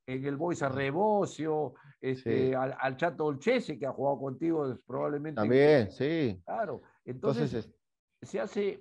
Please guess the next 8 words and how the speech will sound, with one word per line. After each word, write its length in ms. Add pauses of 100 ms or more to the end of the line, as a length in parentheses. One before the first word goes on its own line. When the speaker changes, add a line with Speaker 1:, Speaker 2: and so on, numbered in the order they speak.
(260)
Speaker 1:
eh, 60
eh, 460
es, 380
eh, 240
es 140
también 300
un 140
homenaje 800